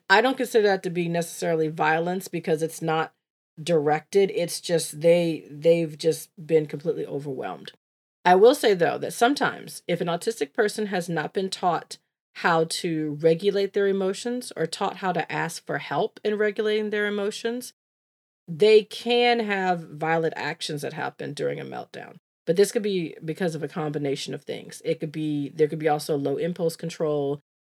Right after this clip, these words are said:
There could be anger management issues. Uh, a lot of things compounding with the autism. It's really rare during meltdowns that the autistic person will turn on other people.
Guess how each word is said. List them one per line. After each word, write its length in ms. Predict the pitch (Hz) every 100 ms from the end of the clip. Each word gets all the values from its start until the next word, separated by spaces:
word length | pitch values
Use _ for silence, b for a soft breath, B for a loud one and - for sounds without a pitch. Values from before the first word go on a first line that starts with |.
| -
There 80 | 156
could 220 | 185 156
be 200 | 156 -
anger 320 | 151 156 143
management 540 | 147 147 156 156 147
issues. 720 | 147 147 - 147 143 143 143 - _ _ _ -
Uh, 200 | 151 170
a 80 | 175
lot 180 | 190 202
of 80 |
things 300 | 196 180 170
compounding 1120 | - - 175 165 156 180 160 165 156 151 147 147
with 220 | 160 156 -
the 120 | 165
autism. 760 | 113 147 143 135 120 120 113 - _ _ _ _ _ -
It's 200 | 190 -
really 460 | 180 214 247 262
rare 400 | 247 180 180 185
during 380 | 180 170 170 165
meltdowns 640 | 165 165 165 165 160 156 -
that 200 | 156 151
the 60 |
autistic 460 | 156 151 156 156 143
person 400 | 151 147 151 143
will 160 | 185
turn 440 | - - 160 151 147
on 360 | 143 139 139 143 _ _ _ _
other 240 | 180 170 160
people. 500 | 160 151 143 160